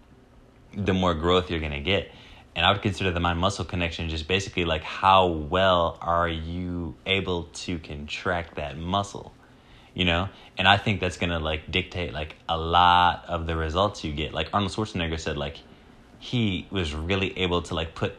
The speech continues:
he said, like, put his mind into his bicep, and he, like, really enjoyed that. So basically, he was able to focus all his energy and attention, like, while performing curls into his bicep. And he was able to make a lot of growth that way. And, like, a lot of people, they'll be training back and they say, like, they can't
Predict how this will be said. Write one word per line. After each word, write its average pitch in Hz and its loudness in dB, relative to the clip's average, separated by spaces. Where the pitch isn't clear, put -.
he 120 -2
said, 85 0
like, 73 -8
put 90 -6
his 87 -6
mind 90 -2
into 92 -6
his 85 -6
bicep, 82 0
and 92 -2
he, 92 0
like, 82 -2
really 87 0
enjoyed 87 0
that. 76 -6
So 95 -6
basically, 98 0
he 85 -2
was 85 -4
able 90 0
to 76 -6
focus 92 -4
all 98 6
his 104 -2
energy 98 -2
and 92 -2
attention, 92 -4
like, 80 -4
while 92 6
performing 95 -2
curls 90 0
into 107 2
his 87 -2
bicep. 85 -2
And 95 2
he 95 2
was 90 2
able 87 2
to 85 0
make 82 -2
a 82 0
lot 80 2
of 78 -4
growth 95 0
that 65 -2
way. 73 -4
And, 92 0
like, 87 4
a 82 2
lot 92 6
of - -6
people, 87 -2
they'll 85 2
be 80 -4
training 80 -4
back 92 4
and 85 -2
they 82 -4
say, 82 -2
like, 76 -4
they 73 -6
can't 82 -10